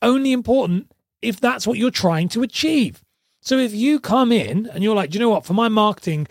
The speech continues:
I wanna have the most likes, the most shares, the most views on the platform," then that's important.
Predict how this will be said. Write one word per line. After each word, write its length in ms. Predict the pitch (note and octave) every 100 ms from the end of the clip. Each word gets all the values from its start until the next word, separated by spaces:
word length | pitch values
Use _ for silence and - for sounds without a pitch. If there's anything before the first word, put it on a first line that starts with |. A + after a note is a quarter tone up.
| - _ -
I 180 | G#3
wanna 400 | G#3+ A3 G#3 F3
have 320 | D#3+ G3 E3 D#3+
the 80 |
most 520 | E3 F3 G#3 A3+ G3 G#3
likes, 280 | F3+ B2
the 120 | - E3
most 280 | G3 A3
shares, 340 | - G#3+ F3+ D#3+
the 80 | F3+
most 360 | G3 A3+ -
views 280 | G3 F#3+ - - - _ _ _ _ -
on 400 | G#3+ B3 A#3+ G3+
the 100 | F3+
platform," 640 | - B3+ G#3 - D3+ G3 - _ _ _ _
then 220 | A#3 C4
that's 260 | F3 F#3 -
important. 560 | C4+ D#4 F#4+ D4 F3